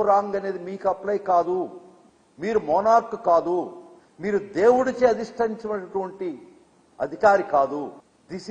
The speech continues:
is common law, బ్రిటిష్ కామన్ లాలో ప్రిన్సిపల్ అది, మనకు కాదది. Here, even if king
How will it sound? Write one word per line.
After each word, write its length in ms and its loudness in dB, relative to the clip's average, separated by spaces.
is 60 -12
common 340 4
law, 160 4
బ్రిటిష్ 440 -10
కామన్ 340 2
లాలో 240 0
ప్రిన్సిపల్ 440 -6
అది, 140 -12
మనకు 260 -2
కాదది. 420 4
Here, 340 8
even 280 4
if 80 -8
king 160 -6